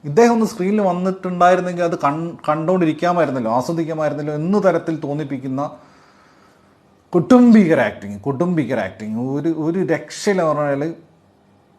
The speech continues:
ഡയലോഗ് ഡെലിവറിയിൽ, ഡബ്ബിങ്ങിൽ, അതുപോലെ തന്നെ സ്ലാങ് പിടിക്കുന്നതിൽ മമ്മൂക്ക ഗോഡ് ലെവലാണ് in, in മലയാളം.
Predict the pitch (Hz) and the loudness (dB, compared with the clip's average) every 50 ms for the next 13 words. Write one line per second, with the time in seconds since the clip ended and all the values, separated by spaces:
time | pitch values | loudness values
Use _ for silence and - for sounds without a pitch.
0 | _ _ _ _ 117 165 165 170 180 202 220 233 220 196 190 190 190 180 175 165 | _ _ _ _ _ 2 4 6 6 6 4 4 2 2 -2 -2 -2 0 0 0
1 | 160 151 143 139 139 139 139 127 110 107 127 120 123 135 147 151 151 143 127 120 | 0 -2 -4 -4 -6 -6 -8 -8 -6 -6 -4 -4 -4 -6 -6 -6 -4 -4 -4 -4
2 | 117 117 110 - _ _ _ _ _ _ _ _ _ _ - 120 123 127 131 135 | -6 -8 -12 -16 _ _ _ _ _ _ _ _ _ _ -6 -4 -2 -2 -2 -2
3 | 113 - 131 120 120 120 120 120 113 98 - - - 127 123 123 131 139 151 165 | -2 -4 -4 -4 -2 -2 -2 -4 -4 -6 -10 -8 -2 0 0 2 2 2 0 0
4 | 180 165 143 131 131 120 131 127 120 117 113 113 127 123 - - - - _ - | -2 -4 -4 -4 -4 -6 -6 -6 -4 -4 -4 -6 -8 -10 -14 -18 -20 -20 _ -6
5 | 160 170 180 196 190 180 185 180 151 - - - 151 131 135 170 202 220 202 185 | -4 -2 -2 -2 -2 0 0 0 0 -2 -4 -8 -6 0 4 6 6 6 6 4
6 | 165 147 127 113 101 90 87 - - - - 131 127 127 123 127 131 123 120 120 | 2 0 0 -2 -4 -8 -10 -16 -20 -14 -10 -8 -8 -8 -8 -8 -8 -6 -4 -4
7 | 113 117 110 104 92 | -2 -2 -2 -4 -4